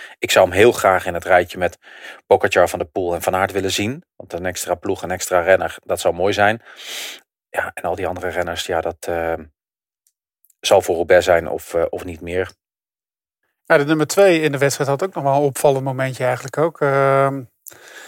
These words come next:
Speaker 2: de fietswissel met, eh, de lekke band van, eh, de reservefiets. Van zo'n ploeg waar, eh, ma-, het marginal gains draait, eh, Bobby. Dat was niet echt een, eh, beste beurt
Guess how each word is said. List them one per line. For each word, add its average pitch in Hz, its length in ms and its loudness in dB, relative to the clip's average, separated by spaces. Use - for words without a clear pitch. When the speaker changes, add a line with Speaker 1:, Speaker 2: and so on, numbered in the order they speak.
Speaker 2:
de 160 100 2
fietswissel 226 800 6
met, 165 300 4
eh, 165 380 8
de 156 120 2
lekke 165 240 6
band 175 280 6
van, 165 260 6
eh, 160 220 10
de 156 80 4
reservefiets. 175 920 6
Van - 220 2
zo'n 156 200 4
ploeg 156 200 -6
waar, 143 520 6
eh, 143 60 2
ma-, 147 220 2
het 156 220 -4
marginal 147 460 4
gains 160 380 0
draait, 156 380 4
eh, 156 100 0
Bobby. 160 240 0
Dat 156 160 -4
was 156 180 0
niet 165 240 -2
echt 156 260 2
een, 143 180 0
eh, 135 200 0
beste 131 340 -2
beurt 120 360 -6